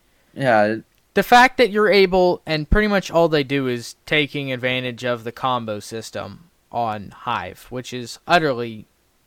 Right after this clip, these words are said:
Speaker 2: strange. And I don't think you can actually do this in survival. I think you can only do it on Hive.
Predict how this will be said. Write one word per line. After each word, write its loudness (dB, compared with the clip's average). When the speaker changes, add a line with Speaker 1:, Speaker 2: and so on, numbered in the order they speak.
Speaker 2:
strange. -6
And -14
I -8
don't 0
think -8
you -6
can -2
actually -4
do -6
this -10
in -12
survival. -8
I -8
think -4
you -6
can -2
only -2
do -4
it -4
on -8
Hive. -18